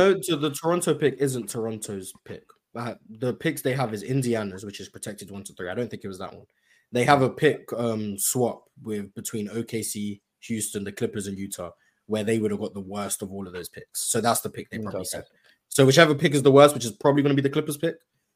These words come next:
Speaker 2: that's the pick that,
Speaker 3: Like a
Speaker 2: um,
Speaker 3: twenty-fifth, twenty-sixth.
Speaker 2: yeah, that's, that's the c-, that's the pick that, um, the Jazz got. So a low, late first round pick.
Speaker 1: So they didn't. So they're not getting a lottery pick.
Speaker 2: No, Toronto don't have their pick.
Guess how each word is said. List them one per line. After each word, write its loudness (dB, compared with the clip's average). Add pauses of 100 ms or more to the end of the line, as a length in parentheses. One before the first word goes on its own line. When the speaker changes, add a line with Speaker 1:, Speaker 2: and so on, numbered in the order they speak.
(120)
Speaker 2:
that's 6
the -2
pick -6
that, -4
Speaker 3:
Like -4
a 0
Speaker 2:
um, -10
Speaker 3:
twenty-fifth, 0 (340)
twenty-sixth. -6
Speaker 2:
yeah, 2
that's, 4
that's 6
the -6
c-, -6
that's -8
the -6
pick -8
that, -10
um, -14
the -16
Jazz -12
got. -12 (360)
So -10
a -6
low, -2 (140)
late -4
first -10
round -18
pick. -20 (720)
Speaker 1:
So 4
they 4
didn't. 6
So 6
they're 8
not 6
getting 2
a 6
lottery 6
pick. -10 (560)
Speaker 2:
No, 2
Toronto 4
don't 6
have 2
their -4
pick. -12